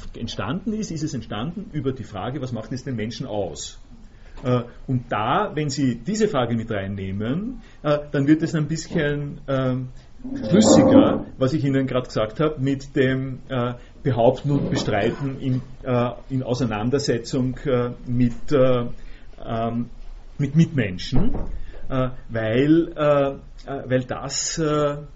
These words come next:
wenn überhaupt, wirklich nur in ausgesprochenen Rumpfformen, äh, in, äh, äh, anderen Lebensbereichen als im menschlichen Lebensbereich, äh, äh, vorkommt.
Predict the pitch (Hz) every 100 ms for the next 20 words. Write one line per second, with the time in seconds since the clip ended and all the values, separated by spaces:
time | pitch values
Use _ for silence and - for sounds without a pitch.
0 | - - - 117 110 123 139 123 127 -
1 | 120 117 110 117 113 113 110 110 - 120
2 | 113 - 117 107 135 127 - - - 101
3 | 123 123 123 147 165 - 135 123 123 -
4 | - - - 131 120 117 117 113 110 117
5 | - - 117 110 113 104 117 127 113 117
6 | 113 117 104 104 104 117 117 104 107 123
7 | 101 - 107 104 101 131 127 127 - 95
8 | 87 - - - - 113 98 92 - -
9 | 101 92 98 85 - - 98 95 104 107
10 | 185